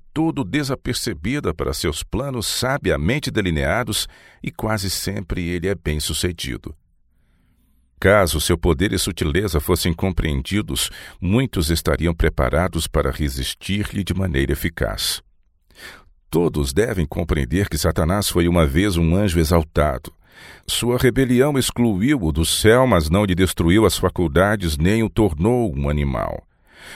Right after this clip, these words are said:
Desde sua queda, tem voltado a poderosa força de que dispõe contra o governo do céu. Tem crescido em sagacidade e tem aprendido a maneira mais eficaz de aproximar-se dos filhos dos homens com suas tentações.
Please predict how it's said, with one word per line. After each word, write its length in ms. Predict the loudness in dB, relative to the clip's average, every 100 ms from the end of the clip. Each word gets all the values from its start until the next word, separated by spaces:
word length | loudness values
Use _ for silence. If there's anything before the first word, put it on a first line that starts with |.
| -16
Desde 460 | 0 4 4 4 0
sua 300 | 0 0 -2
queda, 380 | 0 0 0 -2
tem 160 | 0 2
voltado 500 | 4 2 2 2 2
a 60 |
poderosa 480 | 2 2 4 4 2
força 440 | -2 -2 -2 -2 -4
de 100 | -4
que 80 | -4
dispõe 580 | -4 -4 -2 -2 -2
contra 320 | -4 -4 0 4
o 40 |
governo 440 | 4 4 4 2
do 100 | -2
céu. 400 | -2 -2 -2 -2 -8 _ -20 -20 -18 -6 2
Tem 140 | 2
crescido 480 | 4 2 2 0 0
em 40 |
sagacidade 920 | 2 0 2 0 0 0 2 2 -2
e 20 | -2
tem 160 | 0
aprendido 600 | 0 0 2 2 2 4
a 40 | 4
maneira 400 | 4 2 4 4
mais 460 | 2 0 0 -4
eficaz 600 | -4 -4 -2 0 0 0
de 120 | -2
aproximar-se 720 | -2 0 -2 0 0 0 -2 -4
dos 200 | -4 -2
filhos 240 | -2 0
dos 220 | 0 2
homens 500 | 2 2 -2 -4 -6
com 200 | -4 -4
suas 340 | -2 -2 -2 -2
tentações. 880 | -4 -2 -2 -2 -6 -6 -8 -10